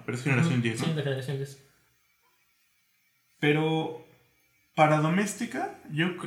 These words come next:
Speaker 1: yo recomendaría i tres.
Speaker 2: i tres.
Speaker 1: i cinco.
Speaker 2: i cinco sobrado.
Speaker 1: Sobrado.
Speaker 2: Un i cinco sería un procesador sobrado.
Speaker 1: Que eso, o sea, yo también ahí, ahí va mi punto de vista.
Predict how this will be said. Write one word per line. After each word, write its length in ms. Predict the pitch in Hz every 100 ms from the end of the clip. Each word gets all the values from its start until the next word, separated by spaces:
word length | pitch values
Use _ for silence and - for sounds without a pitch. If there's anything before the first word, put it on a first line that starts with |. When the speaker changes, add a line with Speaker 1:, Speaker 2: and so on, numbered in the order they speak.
| 147
Speaker 1:
yo 180 | 165
recomendaría 680 | 208 208 143 135 143 160 170
i 100 | 165
tres. 520 | 160 185 294 - - - _ _
Speaker 2:
i 160 | 156 139
tres. 460 | 160 180 - - -
Speaker 1:
i 80 | 131
cinco. 220 | 127 139
Speaker 2:
i 40 |
cinco 420 | 151 151 147 143
sobrado. 440 | 131 113 110 104 101 -
Speaker 1:
Sobrado. 520 | - 113 104 101 - - -
Speaker 2:
Un 180 | 151
i 80 | 160
cinco 380 | - 160 160 165
sería 280 | 156 123 120
un 280 | 117 120 120
procesador 540 | 113 - - 113 113
sobrado. 420 | - 110 110 107
Speaker 1:
Que 160 | 147 160
eso, 160 | 170
o 340 | 202 - 117 123
sea, 140 | 131
yo 80 | 135
también 220 | 135 135
ahí, 220 | 131 131 127
ahí 140 | 131
va 160 | 127 127
mi 100 | 123
punto 260 | 131 139
de 60 | 147
vista. 420 | 151 - 190 240